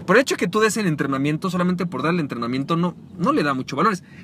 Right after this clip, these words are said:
si creas una comunidad, si creas un grupo de personas que están detrás de ese no-, de un nombre, de una nueva forma de dar ese curso, no sé, por ejemplo,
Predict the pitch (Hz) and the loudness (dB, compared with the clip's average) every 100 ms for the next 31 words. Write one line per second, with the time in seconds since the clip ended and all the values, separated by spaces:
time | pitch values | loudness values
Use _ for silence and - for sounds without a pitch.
0 | - - 175 233 269 339 294 185 156 147 | -10 -2 2 4 2 2 -2 0 0 0
1 | 143 147 156 147 202 226 196 175 180 220 | 0 0 0 0 0 0 2 2 4 2
2 | 160 139 165 170 - - - - 156 254 | 2 -2 -2 -2 -6 -20 -6 2 4 4
3 | 277 220 240 185 185 175 147 170 151 160 | 2 2 2 4 2 2 2 2 4 4
4 | 185 185 180 151 147 143 180 175 170 - | 4 4 2 2 0 2 4 6 4 2
5 | 180 156 127 123 117 113 110 160 147 143 | 0 2 0 -2 -6 -6 -2 -2 -2 -2
6 | 113 123 139 139 139 | -4 -2 -2 0 -2